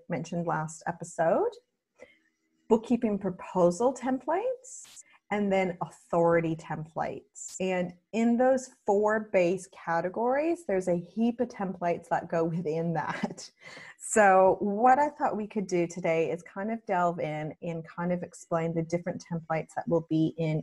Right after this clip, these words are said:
each process, because you really need all of them to do a streamlined onboarding process, right?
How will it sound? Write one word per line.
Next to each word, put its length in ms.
each 360
process, 760
because 520
you 100
really 300
need 180
all 240
of 160
them 320
to 60
do 340
a 60
streamlined 920
onboarding 400
process, 640
right? 360